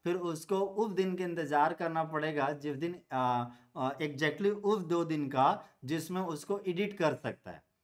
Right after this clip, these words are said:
क्योंकि जो नया जुड़ेंगे और नहीं जुड़ा था वो, तो वो ऐड करेगा। और जो इस चीज़ को नहीं भूल गया ना, उसके लिए थोड़ी सी चैलेंजिंग होगा।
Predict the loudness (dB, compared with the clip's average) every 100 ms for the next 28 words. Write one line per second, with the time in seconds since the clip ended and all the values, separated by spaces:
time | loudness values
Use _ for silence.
0 | _ 0 2 2 2 4 2 2 2 2
1 | 2 4 2 0 -6 _ 4 4 4 -2
2 | 2 4 6 4 4 4 4 0 -4 -10
3 | -2 0 2 2 2 4 4 6 2 2
4 | _ _ _ _ _ _ _ _ 6 6
5 | 6 6 4 -2 -2 -4 4 6 6 2
6 | -10 -20 -10 -6 -2 -4 -4 -2 0 2
7 | 4 4 2 -2 -4 -12 -6 -2 -2 -2
8 | -4 -4 -6 -6 -8 -4 -2 0 -2 -4
9 | -2 -4 -2 -4 -4